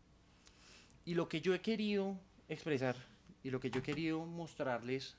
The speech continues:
a ustedes es que en lo que fuera mi tesis, el marco del Habeas Data acá en Colombia es perfectamente aplicable a, a los archivos cookies. ¿Por qué? Siempre que haya un determinado tipo de dato personal,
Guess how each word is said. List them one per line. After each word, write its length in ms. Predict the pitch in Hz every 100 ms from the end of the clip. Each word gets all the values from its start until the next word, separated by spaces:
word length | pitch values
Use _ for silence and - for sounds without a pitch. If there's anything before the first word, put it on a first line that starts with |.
| -
a 100 | 143
ustedes 380 | 127 117 117 - - - - - -
es 220 | 160 147
que 300 | - 165 165 - - - - - - -
en 220 | 151 147
lo 160 | 143 139
que 320 | 151 143 131 - -
fuera 180 | 165 170
mi 120 | 196
tesis, 420 | 156 127 127 - - - - - - - - - - - -
el 100 | 151
marco 320 | 165 165 185
del 120 | 196
Habeas 280 | 147 135 147
Data 360 | 165 151 143 147 -
acá 180 | 147 135
en 80 | 127
Colombia 380 | 147 139 131 139 - - -
es 80 |
perfectamente 540 | - 165 180 175 175 175
aplicable 480 | 170 160 123 120 135
a, 80 | -
a 80 |
los 140 | 156 151
archivos 360 | 131 127 123
cookies. 400 | 123 143 139 131 - - - -
¿Por 140 | 135
qué? 220 | 202 151 - - - - - _ - - - - - - - - - -
Siempre 560 | - - 233 226 220 233
que 460 | - 196 135 - -
haya 240 | 139 147 160
un 100 | 165
determinado 560 | 175 190 160 135 135
tipo 260 | 185 170 175
de 60 |
dato 180 | 135 135
personal, 400 | 160 143 120 107